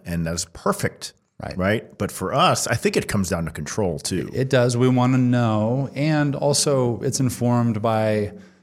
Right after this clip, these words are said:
Speaker 2: maybe not being encouraged towards that growing up or in our past, or we've not done that ourselves. And so
Speaker 1: Yeah.
Speaker 2: this is a new, this is a new way of thinking about it. Uh,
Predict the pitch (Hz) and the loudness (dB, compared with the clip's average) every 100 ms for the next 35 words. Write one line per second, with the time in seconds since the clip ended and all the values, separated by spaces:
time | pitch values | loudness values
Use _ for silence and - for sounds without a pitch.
0 | _ _ _ _ _ _ - - - 131 | _ _ _ _ _ _ -20 -20 -6 2
1 | 120 117 110 110 113 110 107 101 120 110 | 4 4 4 4 4 4 2 -2 -8 0
2 | 117 117 113 110 123 110 101 - 107 101 | 4 4 4 2 2 0 0 -2 -2 0
3 | 104 101 92 - - _ - - - 110 | -2 -2 -4 -8 -20 _ -20 -14 -2 2
4 | 104 113 165 156 - 110 104 95 87 131 | 2 4 4 2 0 0 0 -2 -2 0
5 | 135 135 - 107 101 123 117 113 104 104 | 2 2 0 -4 2 2 4 4 2 0
6 | 107 107 107 101 101 101 107 107 110 117 | 0 2 2 0 -2 -2 0 2 2 0
7 | 107 87 82 117 127 110 107 110 113 113 | 2 2 2 2 2 2 2 4 4 4
8 | 113 107 104 - - _ _ - 123 - | 4 4 0 -8 -20 _ _ -4 -2 0
9 | 107 110 110 107 107 101 - 117 120 113 | 2 2 2 2 2 0 -4 -4 -2 0
10 | 104 104 110 113 117 135 - - 110 | 0 0 0 0 -2 -8 -10 -10 -10